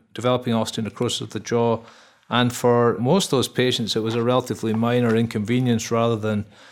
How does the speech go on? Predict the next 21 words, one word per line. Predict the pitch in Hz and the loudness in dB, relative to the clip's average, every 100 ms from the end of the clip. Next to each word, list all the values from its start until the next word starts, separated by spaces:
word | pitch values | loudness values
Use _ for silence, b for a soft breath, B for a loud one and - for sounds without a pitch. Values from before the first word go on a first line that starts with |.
| B B | B B
serious | - - 135 131 113 107 - | -4 0 4 4 4 2 0
toxicity. | 120 98 - 120 135 - 117 113 | 0 0 0 0 0 -2 -2 -2
And | 110 | -2
so | - 117 | -2 -2
therefore, | 113 143 160 - 120 117 107 110 B B B B | 0 2 0 2 2 4 2 0 B B B B
their | 120 | -4
conclusion | 113 107 - 135 139 131 113 | -4 -6 -4 0 0 0 2
was | 113 113 | 2 2
that | 113 | 0
we | 98 | -2
don't | 120 139 95 | 0 0 0
really | 120 139 135 | 2 2 4
need | 117 113 | 2 0
to | - | 0
limit | 107 120 127 120 | 0 2 2 0
the | 107 | -2
duration | 101 104 117 120 - | -4 -2 0 0 -4
of | - | -4
therapy | 120 120 120 113 | 0 2 2 -2
based | 98 113 120 - | -2 0 0 0
on | 107 104 | -2 -2